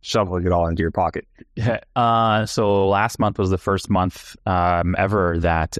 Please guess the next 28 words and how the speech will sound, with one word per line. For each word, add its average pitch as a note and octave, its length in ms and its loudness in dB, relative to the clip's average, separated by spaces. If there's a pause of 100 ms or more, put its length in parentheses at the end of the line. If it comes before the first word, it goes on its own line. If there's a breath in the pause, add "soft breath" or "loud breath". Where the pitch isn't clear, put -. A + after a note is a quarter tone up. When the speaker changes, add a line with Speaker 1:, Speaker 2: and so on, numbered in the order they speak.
Speaker 2:
Evergrow, E2 960 0 (400)
my, G2 340 0
my F#2+ 240 0
income G2+ 400 0
from F2+ 80 -2
Evergrow F2+ 360 0
exceeded F2+ 680 0
my, E2 500 0
uh, D#2 560 0 (380)
uh, F2 200 -2
my, F2+ 220 -2
my F2 220 -2
gross G2+ 440 -2
income E2+ 480 -2
exceeded F#2+ 600 -2
my E2+ 160 0
gross F2 320 0
income F#2 280 -2
of E2 80 0
my E2 160 0
day F#2 200 0
job, F2 320 -2 (680)
uh, E2+ 380 2
which F2+ 180 0
is F2 140 0
over E2+ 240 0
six - 260 -4
figures. F2+ 500 -10